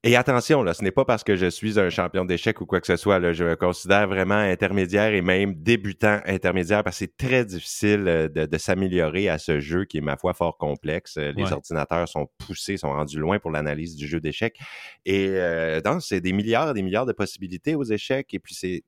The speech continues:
Speaker 1: très, très, euh, complexe. Et pour s'améliorer, et f-, c'est pas seulement en jouant qu'on s'améliore, faut vraiment y mettre du temps de l'étude.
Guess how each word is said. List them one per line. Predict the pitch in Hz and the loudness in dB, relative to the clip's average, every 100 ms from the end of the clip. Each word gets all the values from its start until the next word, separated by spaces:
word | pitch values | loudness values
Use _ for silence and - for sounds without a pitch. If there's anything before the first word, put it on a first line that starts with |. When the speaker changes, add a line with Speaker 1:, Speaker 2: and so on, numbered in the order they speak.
| - | -4
Speaker 1:
très, | 139 135 | 2 2
très, | 117 107 110 92 | 2 0 2 2
euh, | |
complexe. | 80 82 82 73 - - | 0 -2 -4 -6 -8 -8
Et | |
pour | - 101 | -6 0
s'améliorer, | 123 127 127 113 117 151 - - - _ _ | 2 2 4 4 2 -2 -4 -16 -20 _ _
et | 95 101 101 | -4 -2 -2
f-, | 98 - | -6 -10
c'est | 107 113 | -2 0
pas | - 135 | 2 2
seulement | 117 117 120 | 2 2 2
en | 95 | 2
jouant | 85 85 95 110 | 0 -2 0 0
qu'on | 92 85 | 0 -2
s'améliore, | 87 80 82 92 - | -2 0 2 2 0
faut | 76 | -2
vraiment | 85 87 98 | 0 2 0
y | 82 | 0
mettre | 82 90 76 | 0 0 -2
du | 69 71 | -4 -4
temps | - 92 | -2 2
de | 78 | 2
l'étude. | 78 82 - - 82 65 64 | 2 0 0 0 0 0 -8